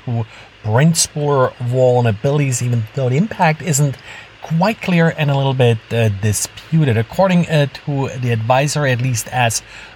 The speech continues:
originally, uh, released, uh, this does indicate a remote, uh, code execution vulnerability, but apparently, according to others, uh, like, uh, Will Dorman, who's usually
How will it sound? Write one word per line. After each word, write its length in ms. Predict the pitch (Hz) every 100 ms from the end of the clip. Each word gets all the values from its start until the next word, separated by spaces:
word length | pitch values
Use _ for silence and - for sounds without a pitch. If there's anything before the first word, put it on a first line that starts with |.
| - 139
originally, 1200 | 127 120 160 - - 156 147 143 139 131 123 -
uh, 400 | 120 117 117 113 110
released, 560 | 120 120 139 160 - -
uh, 140 | 131 120 120
this 260 | 127 110 - - - - - 117 107
does 240 | 175 -
indicate 640 | 180 165 - - 143 131 - -
a 160 | 127 117 - 117
remote, 540 | 131 131 127 127 190 - -
uh, 200 | 156 147 -
code 280 | - 160 -
execution 580 | 151 131 - 151 - 143
vulnerability, 720 | 139 135 135 123 135 131 123 - - 117
but 140 | - 127
apparently, 560 | 113 - 151 147 143
according 420 | 127 - 135 131 113 123
to 140 | 113
others, 440 | 123 139 139 - -
uh, 80 | 131
like, 400 | 117 113 107 -
uh, 120 | 110 101
Will 200 | 131 123
Dorman, 400 | 123 131 131 127
who's 260 | 107 104 104
usually 340 | 107 107